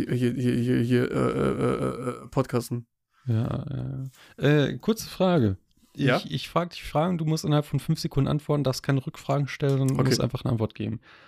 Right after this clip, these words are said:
Speaker 2: Du darfst nur noch eine Sorte, eine Marke von Chips essen. Welche ist es?
Speaker 1: Paprika. Also ungarisch.
Speaker 2: Ähm, nur noch Musik von einer Band hören oder einen Künstler.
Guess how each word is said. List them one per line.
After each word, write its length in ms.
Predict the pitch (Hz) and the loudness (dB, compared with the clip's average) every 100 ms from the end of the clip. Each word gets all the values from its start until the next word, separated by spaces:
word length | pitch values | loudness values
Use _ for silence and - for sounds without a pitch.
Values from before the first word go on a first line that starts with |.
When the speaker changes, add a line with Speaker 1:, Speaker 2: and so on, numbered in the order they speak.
| - _ | -20 _
Speaker 2:
Du 60 | - | 0
darfst 240 | 131 - | 0 2
nur 80 | 147 | 2
noch 120 | 135 | 2
eine 220 | - 147 143 | 4 2 2
Sorte, 520 | 143 143 139 135 - | 0 0 0 0 2
eine 200 | 127 127 | 2 4
Marke 300 | 127 127 - | 4 2 0
von 180 | - 120 | -2 -2
Chips 220 | - - | -2 -4
essen. 200 | 104 107 | 0 2
Welche 180 | 107 - | 2 0
ist 120 | 110 | -2
es? 180 | 107 - _ _ - | -4 -8 _ _ -10
Speaker 1:
Paprika. 400 | - 127 120 127 - _ _ _ | -2 0 -2 -4 -12 _ _ _
Also 160 | - 120 | -2 2
ungarisch. 340 | 120 110 - - _ _ _ - - - - _ _ | 2 2 0 -8 _ _ _ -20 -20 -20 -20 _ _
Speaker 2:
Ähm, 520 | 117 117 117 113 117 - | 0 2 4 4 2 2
nur 140 | 127 | 4
noch 220 | 127 127 - | 4 4 -2
Musik 480 | - 127 120 131 | -2 0 2 0
von 120 | - - | -2 0
einer 180 | 123 | 0
Band 300 | 110 117 117 | 2 2 2
hören 160 | 107 101 | 0 0
oder 140 | 104 113 | 0 0
einen 320 | 110 110 104 _ _ - | 0 -2 -4 _ _ -8
Künstler. 400 | 120 113 120 | -6 -6 -6